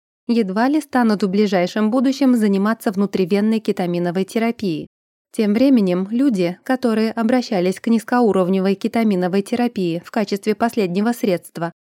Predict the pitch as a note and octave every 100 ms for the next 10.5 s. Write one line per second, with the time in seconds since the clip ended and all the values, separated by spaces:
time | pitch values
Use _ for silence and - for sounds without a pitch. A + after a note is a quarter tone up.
0 | _ - A3 G3+ - C#4 D4 D4 B3 A3
1 | G#3+ G#3+ C4 B3+ C4 B3+ A#3 A3+ A3 A#3
2 | B3 B3 - C4+ A3+ F3+ F3 - - F3+
3 | - F#3 F3 G#3 A3+ C4 - F3 E3+ F3
4 | A#3 A3+ A3 G3+ F#3 F#3 F#3 G3 - B3+
5 | C4 - F3 E3+ _ G#3+ A3 G#3+ G#3 G3+
6 | F#3+ G#3+ C4 B3 G3+ F#3+ F#3+ F3+ F3 F3
7 | F3 F3+ - F3+ E3+ - E3 D#3+ _ _
8 | - A3 - G3+ F#3+ F#3+ F#3+ C4+ B3 -
9 | F3+ F3+ - G3 F3 - E3 E3 F3 F#3
10 | - F#3 E3+ E3+ D#3+